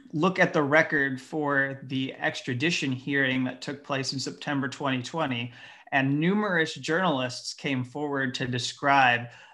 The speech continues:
the care that was taken with documents to ensure that people were protected, including, let's say, activists who were working with the U S State Department,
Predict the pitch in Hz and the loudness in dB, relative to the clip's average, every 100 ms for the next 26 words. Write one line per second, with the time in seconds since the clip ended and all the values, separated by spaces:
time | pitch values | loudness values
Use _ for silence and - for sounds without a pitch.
0 | - 127 131 127 127 127 - - - _ | -4 2 2 2 -2 -6 -18 -20 -20 _
1 | - - 175 170 139 131 139 123 135 - | -12 0 4 6 6 4 0 -4 -8 -12
2 | _ _ _ - 147 139 131 131 131 - | _ _ _ -4 0 0 0 0 -4 2
3 | 143 135 135 123 123 120 - 139 127 123 | 4 4 2 0 0 -4 -10 -8 -6 -6
4 | - 147 131 131 - 131 127 127 127 127 | -4 -4 -2 -4 -6 -8 -6 -6 -6 -8
5 | 143 160 139 139 131 131 - 165 156 143 | -4 -2 -2 -2 -4 -4 0 2 4 2
6 | 131 131 - - 139 131 147 135 131 135 | 0 -6 -14 -6 -6 -2 -2 2 4 4
7 | - 131 131 123 - - 135 131 127 127 | 2 -6 -4 -6 -8 -6 -4 -2 -2 0
8 | 120 127 123 123 123 120 123 123 123 123 | 0 -2 -2 -2 -4 -6 -2 0 0 -2
9 | - - 139 139 123 120 117 110 | -4 -2 -2 -4 -6 -4 -4 -8